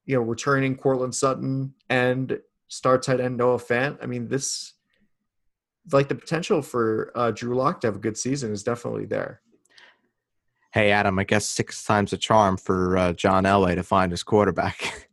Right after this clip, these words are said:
Speaker 2: <laughs>
Speaker 1: Yeah.
Speaker 2: And I think, I think he's found one with, uh, with Drew Lock in, in, in five games last year. He was very, very impressive. Over a thousand yards passing, seven touchdowns,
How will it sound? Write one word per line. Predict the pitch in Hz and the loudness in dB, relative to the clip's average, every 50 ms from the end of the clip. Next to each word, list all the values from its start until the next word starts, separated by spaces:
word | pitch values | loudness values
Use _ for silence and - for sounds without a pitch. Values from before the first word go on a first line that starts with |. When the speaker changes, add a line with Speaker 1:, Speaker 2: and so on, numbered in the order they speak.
| _ _ _ | _ _ _
Speaker 2:
<laughs> | _ _ - | _ _ -2
Speaker 1:
Yeah. | - 117 - 110 110 - _ _ _ - 131 _ _ _ _ _ _ _ _ _ - | 0 0 0 0 -4 -10 _ _ _ -20 -20 _ _ _ _ _ _ _ _ _ -4
Speaker 2:
And | - 101 | 0 0
I | 101 104 | 0 2
think, | - - 131 123 - | 2 0 0 0 0
I | 95 104 95 | 0 0 -2
think | - - 135 135 131 | 0 0 0 0 0
he's | - 127 120 - | -2 -4 -4 0
found | - 120 120 147 160 127 | 2 2 4 4 2 2
one | 85 87 90 90 | -2 -4 -6 -4
with, | 90 92 90 - _ _ - | -4 -4 -4 -4 _ _ -4
uh, | 90 87 87 87 - _ _ _ _ _ _ _ _ _ _ _ _ _ _ - | -2 -2 -2 -4 -6 _ _ _ _ _ _ _ _ _ _ _ _ _ _ -2
with | - 101 98 95 - | 2 2 2 2 0
Drew | - - 98 95 95 | -4 -2 0 2 4
Lock | 92 90 87 85 85 - - | 4 4 2 2 0 -2 -4
in, | 87 85 85 - _ | -4 -2 -4 -6 _
in, | - 90 85 _ _ - _ | -10 -10 -10 _ _ -20 _
in | - 92 92 87 95 95 | -6 -6 -4 -4 -6 -10
five | - - - 95 87 85 98 101 | -8 0 0 2 2 2 0 0
games | - 95 95 95 98 98 | 0 -2 0 0 -2 -2
last | 90 92 90 87 - - | -2 -2 -2 -4 -4 -4
year. | - 90 | -4 -4
He | 85 - 95 101 | -4 -2 -2 -2
was | 92 85 87 - - - | -2 -4 -6 -10 -16 -16
very, | - 95 98 98 107 107 107 104 101 98 | -16 -14 -4 0 4 4 6 6 6 4
very | 92 95 92 90 87 | 4 2 2 2 0
impressive. | 85 82 - - 90 82 85 - - 87 90 | -2 -4 -2 -2 -2 -2 -2 -2 -4 -2 0
Over | 92 87 85 87 | 0 0 0 -4
a | 85 | -4
thousand | - - 92 92 95 95 90 - 95 | -2 0 2 2 2 0 0 -2 -2
yards | 92 92 90 90 - | -2 0 -2 -2 -4
passing, | - - 92 87 87 90 - - 87 87 85 | -4 -4 -2 -2 -2 -4 -4 -6 -8 -8 -6
seven | - - - 92 90 87 | -2 -2 -2 -2 -2 -4
touchdowns, | - 90 - - - - 92 90 90 90 | -4 -6 -6 -6 -4 -2 0 0 0 -4